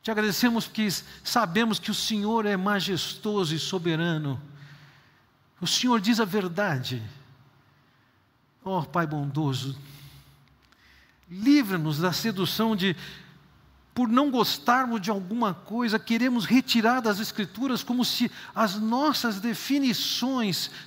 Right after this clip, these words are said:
fossem de fato definições. Que caiamos aos teus pés, reconhecendo a tragédia que pode ser depois da morte.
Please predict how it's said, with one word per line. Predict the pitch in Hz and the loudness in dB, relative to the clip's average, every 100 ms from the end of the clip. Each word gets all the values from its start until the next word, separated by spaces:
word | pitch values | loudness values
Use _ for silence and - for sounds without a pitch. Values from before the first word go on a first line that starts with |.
| - | -4
fossem | 277 285 277 | 0 2 2
de | 233 | 2
fato | - - 240 - | -2 0 0 -2
definições. | 156 143 - 143 - - 127 104 - - - - _ - _ _ _ _ _ _ _ _ _ | -4 -4 -4 -6 -6 -8 -8 -8 -12 -14 -18 -20 _ -20 _ _ _ _ _ _ _ _ _
Que | - 180 | -8 -2
caiamos | 190 190 214 196 | 0 2 0 0
aos | 190 - | -2 -4
teus | 214 180 - | -4 -4 -4
pés, | - 208 196 165 127 | -6 -2 0 0 0
reconhecendo | 170 165 208 202 175 - - 220 185 | -2 -2 -2 0 0 -2 -2 0 0
a | 170 | -2
tragédia | 185 190 175 151 185 240 208 170 | 0 0 0 0 0 2 2 0
que | 170 | -2
pode | 160 214 180 | -6 -6 -4
ser | 156 - 226 208 | -6 -4 0 0
depois | 143 147 - 156 156 143 | 0 -6 -8 -8 -6 -6
da | 131 | -8
morte. | 120 110 - - | -12 -16 -18 -20